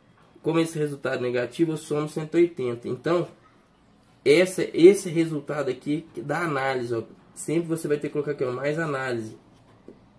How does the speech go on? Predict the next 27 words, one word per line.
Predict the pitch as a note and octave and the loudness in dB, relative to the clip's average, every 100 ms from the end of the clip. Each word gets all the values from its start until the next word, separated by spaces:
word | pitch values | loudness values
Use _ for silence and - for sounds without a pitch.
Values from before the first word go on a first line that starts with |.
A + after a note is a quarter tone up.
| _ _ | _ _
tá? | C3+ C3 D#3+ - - _ _ - - _ _ _ _ - | -6 -6 -6 -12 -20 _ _ -20 -20 _ _ _ _ -6
Qual | D#3+ | -2
que | E3+ | 2
é | F3 | 2
esse | E3 | 2
resultado? | E3 D3 - A#2 | -2 -4 -6 -6
Então, | G#2+ D#3 | -4 0
aqui | E3 - G#3 | -2 0 0
vai | G3 E3+ | 2 2
ser | - | 4
o | E3+ | 2
quê? | - C3+ A2+ - - - _ _ _ | 2 -2 -2 -6 -20 -20 _ _ _
O | - C#3+ | 2 4
azimuth | D3+ D3 C3 C3+ F#3+ G3+ - - - - - - - _ - _ _ _ - _ - | 4 0 -2 4 6 6 -2 -18 -20 -20 -20 -20 -20 _ -20 _ _ _ -20 _ -6
vai | C3 D3 | 2 2
ser | D3 C#3+ | 2 -2
um | C#3+ C#3+ | -2 0
A | D#3 | 0
Z | F3 D#3+ | 2 2
linha, | C#3 B2 C#3 F3+ A3 - _ _ | 0 -2 0 2 2 -4 _ _
esse | - E3 F3+ D#3 | 4 4 4 0
aqui | - | -4
seria | D3 D3 C3+ C#3 | -2 -2 -2 0
o | B2+ | 0
A | B2+ | -2
Z | B2+ | -4
linha, | A#2 B2 E3 F#3 | -4 -2 -2 -2